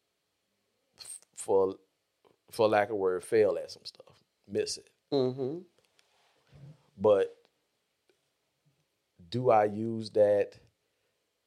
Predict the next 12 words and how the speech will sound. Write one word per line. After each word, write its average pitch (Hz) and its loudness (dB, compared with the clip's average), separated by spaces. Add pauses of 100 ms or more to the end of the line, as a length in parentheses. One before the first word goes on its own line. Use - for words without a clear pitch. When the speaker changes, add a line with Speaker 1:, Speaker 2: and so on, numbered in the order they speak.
(680)
Speaker 1:
First 139 2
of 101 -2
all, 87 0 (600)
how, - 0
how 170 4
do 135 -4
you, 107 -8 (1800)
how 143 2
do 120 -4
you 104 -8
manage 92 -8
that - -14